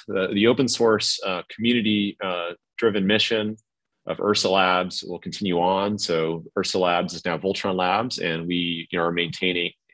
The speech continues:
maintaining a dedicated, uh, open source team whose mission, uh, is, is to, uh, continue to grow and support, uh, the development of the, um, the, uh, Apache Arrow ecosystem, kind of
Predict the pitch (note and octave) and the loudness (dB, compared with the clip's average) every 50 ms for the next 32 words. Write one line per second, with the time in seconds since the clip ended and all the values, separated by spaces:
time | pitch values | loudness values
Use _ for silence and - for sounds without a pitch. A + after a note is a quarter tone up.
0 | - - F#2 F2+ E2 - - G2+ G2 G2 F#2+ F2 F2 E2 - F2+ F2 F2 - - | -6 -2 -2 0 0 0 0 0 2 2 2 0 0 2 4 4 4 2 2 0
1 | F#2 E2 E2+ D#2+ - - _ _ _ _ _ _ _ _ - - E2 D#2+ - F#2 | 0 0 0 -2 -4 -8 _ _ _ _ _ _ _ _ -4 -2 -2 2 4 2
2 | F#2+ - G2+ F2 - - F2 E2 - - - - E2+ E2 D#2+ D#2+ F#2 E2 - - | 2 2 2 -2 0 -2 -2 -2 -2 -4 -6 -4 -2 -2 -2 -2 -4 -4 0 0
3 | F#2 E2 - - E2+ D#2+ D#2 D#2 - _ _ _ _ _ _ _ - F2 E2+ E2+ | 0 2 2 0 0 -2 -2 -4 -8 _ _ _ _ _ _ _ -6 -2 -2 0
4 | D#2+ - F#2 F2 D#2 - - - - - E2+ D#2+ - - - - E2+ D#2+ D#2 D2+ | 2 2 2 2 2 2 -2 -2 -2 -2 -2 0 -2 -2 0 0 2 2 2 2
5 | D2+ D2+ D2+ - - - F2+ D#2+ D2+ D2+ D2+ - - F2+ - G#2 F#2+ F2 E2 E2+ | 2 0 -4 -6 -6 -4 -2 0 0 -2 -2 -2 -4 -2 2 2 4 4 4 2
6 | D#2 - F2 E2+ E2+ E2 E2 D#2+ D#2+ D#2 D#2+ D#2 - E2 - - - E2+ E2 D#2+ | 2 4 4 6 6 8 6 6 4 4 2 0 -2 -4 -6 -4 0 2 2 2
7 | - - _ _ _ _ _ _ _ _ - D#2 D#2+ D#2+ D#2 D#2 D2+ D2 E2 D#2 | 0 -2 _ _ _ _ _ _ _ _ -8 -4 -4 -2 -2 -2 -4 -4 -6 -6
8 | E2 D#2 E2+ D#2+ E2 E2 D#2+ D#2+ D#2 D#2+ D#2 D2 - - D#2 D#2 D#2 D2+ D#2 _ | -2 0 0 2 0 0 -2 -4 -6 -6 -8 -8 -6 -4 -2 -2 -2 -4 -6 _
9 | _ _ _ _ _ _ _ _ - F2 D#2+ D#2 D2+ D2+ D2 D2+ D#2 D#2 _ _ | _ _ _ _ _ _ _ _ -8 -6 -4 -4 -4 -6 -8 -10 -12 -14 _ _
10 | _ _ F2+ E2 D#2 D#2 D2+ D#2 D#2 D2+ D2+ - - - - F2 D#2 - - E2+ | _ _ -6 -4 -2 0 2 2 2 2 0 -2 -4 -2 -2 -2 -2 0 0 0
11 | D#2+ D#2+ D#2 D2+ D#2 D#2+ - D#2+ D2+ - D#2 - - - D#2 D2+ D#2 - E2 D#2 | 2 2 2 0 -2 -4 -4 -6 -8 -8 -8 -8 -8 -8 -10 -10 -6 -4 -2 -2
12 | D#2+ D2+ | -2 -2